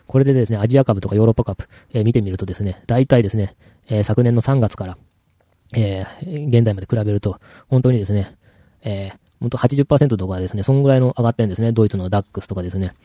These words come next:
えー、シーエーシーとかでしたっけ？上がりましたよね。あと、えー、イギリスのエフティーエスイーとか、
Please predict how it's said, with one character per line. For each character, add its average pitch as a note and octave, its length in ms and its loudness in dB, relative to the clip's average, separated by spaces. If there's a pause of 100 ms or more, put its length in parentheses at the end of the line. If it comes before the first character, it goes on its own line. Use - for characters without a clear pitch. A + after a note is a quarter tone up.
(260)
え F#2+ 280 -6
ー、 - 40 -6
シ - 380 -10
ー G2+ 120 2
エ - 40 0
ー - 20 -4
シ G2+ 120 -4
ー - 40 -2
と F2+ 60 -6
か F2 60 -6
で F2 60 -10
し - 40 -20
た - 80 -16
っ - 20 -12
け？ A#2 200 -6 (400)
上 - 60 -20
が G#2 100 -10
り G2 60 -6
ま F#2+ 80 -4
し - 60 -12
た F#2 80 -8
よ F2 80 -6
ね。 G2 180 -4 (180)
あ G#2+ 120 -12
と、 F#2+ 160 -6
え G#2 120 -12
ー、 - 20 -12
イ G#2+ 100 -8
ギ G2+ 80 -4
リ G2 80 -2
ス G2+ 100 -6
の F#2+ 160 -6
エ G2+ 120 -8
フ G#2+ 140 -4
テ - 120 -4
ィ G2 160 -4
ー - 80 -8
エ - 20 -6
ス G2+ 160 -12
イ F#2+ 100 -6
ー - 40 -8
と G2 100 -12
か、 - 160 -20